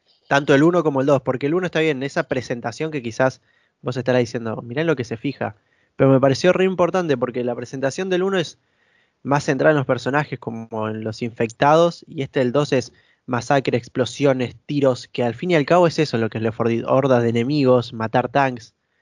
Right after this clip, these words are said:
y que me pareció que los representa mucho mejor a los dos juegos. Y nada, después de eso, después de que terminemos de grabar, me voy a poner a jugar. Es más, Nacho,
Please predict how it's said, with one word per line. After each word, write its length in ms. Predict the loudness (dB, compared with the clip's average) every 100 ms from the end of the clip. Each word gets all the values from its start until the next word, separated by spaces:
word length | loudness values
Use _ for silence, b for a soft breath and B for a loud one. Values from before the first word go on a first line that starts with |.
| _ _ _
y 80 | -8
que 60 | -4
me 100 | -2
pareció 320 | -2 0 -2
que 200 | 0 0
los 160 | 2 2
representa 640 | 0 -2 -4 -2 0 0 -6 _ -12
mucho 280 | -8 -2 -2
mejor 240 | 2 2
a 60 | 4
los 80 | 2
dos 120 | 2
juegos. 420 | 2 2 0 -12 _ _ _ _ _ _ _ _ _ _ _ _ _ _ _ _ -4
Y 420 | 2 4 4 2
nada, 220 | 4 2 2
después 240 | 0 0
de 80 | 2
eso, 400 | 2 0 0 -2 _ _ -6
después 280 | 2 4
de 60 | 4
que 80 | 0
terminemos 320 | -4 -2 -4 _ -2
de 60 | -2
grabar, 280 | 2 2 2
me 80 | 0
voy 100 | -2
a 60 |
poner 200 | -2 -4
a 60 | -4
jugar. 400 | 0 2 2 -2
Es 100 | -6
más, 140 | -4 -2
Nacho, 380 | -4 -4 -8